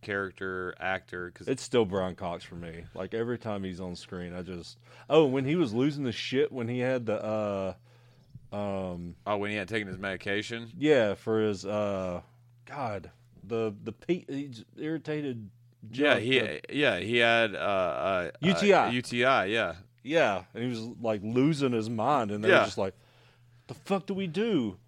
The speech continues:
Speaker 2: What do we do?" <laughs>
Speaker 1: There was a Skarsgård, 'cause there's always one.
Speaker 2: He played Roman like a fiddle.
Speaker 1: Love that guy.
Speaker 2: And then, like, he's about to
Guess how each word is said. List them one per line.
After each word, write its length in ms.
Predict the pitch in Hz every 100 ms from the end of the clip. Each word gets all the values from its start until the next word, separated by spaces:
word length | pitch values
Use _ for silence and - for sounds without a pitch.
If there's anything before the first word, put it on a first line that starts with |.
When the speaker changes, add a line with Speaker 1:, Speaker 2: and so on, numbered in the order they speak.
| -
Speaker 2:
What 80 | 180
do 60 |
we 80 | 240
do?" 560 | 254 294 220 - 165 131
<laughs> 60 | -
Speaker 1:
There 100 | 139
was 100 | 120
a 160 | 104
Skarsgård, 600 | - 131 139 - 143 156
'cause 100 | 156
there's 160 | 101 90
always 380 | 113 127 131 120
one. 440 | 120 127 139 135 - _
Speaker 2:
He 460 | 127 175 202 185 - - -
played 420 | - 123 117 110
Roman 500 | 92 95 123 113 95
like 160 | 90 87
a 100 | -
fiddle. 420 | - 117 110 - - -
Speaker 1:
Love 260 | 82 95 78
that 180 | - -
guy. 260 | 55 52 - _ _ _ _ - _ -
Speaker 2:
And 180 | 104
then, 340 | 107 127 117 - - -
like, 300 | 95 95 - - _ _ -
he's 180 | 110 110
about 400 | 113 101 117 131
to 160 | 123